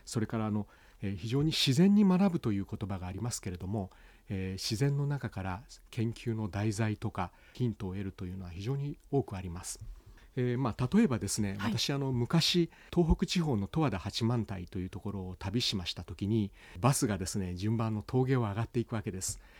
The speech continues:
Speaker 1: で、その峠からパッとあの、外が、あの、開けた時にですね、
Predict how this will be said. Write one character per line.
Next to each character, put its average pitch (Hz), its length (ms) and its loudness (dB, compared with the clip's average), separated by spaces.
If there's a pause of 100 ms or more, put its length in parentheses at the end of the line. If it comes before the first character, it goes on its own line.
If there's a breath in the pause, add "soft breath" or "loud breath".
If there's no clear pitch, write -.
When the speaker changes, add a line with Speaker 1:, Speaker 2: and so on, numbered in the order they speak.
(160 soft breath)
Speaker 1:
で、 120 80 -4
そ 120 140 -4
の 123 100 0
峠 147 300 2
か 135 140 -4
ら 107 60 -2
パ - 160 -4
ッ - 40 -4
と 117 160 -2
あ 101 40 0
の、 95 520 -6 (680)
外 120 280 -2
が、 87 220 -6 (100)
あ - 80 -8
の、 98 120 -4
開 110 260 -2
け 113 100 -6
た 92 100 -10
時 - 220 -12
に 87 100 -6
で 92 120 -12
す - 100 -8
ね、 110 160 -6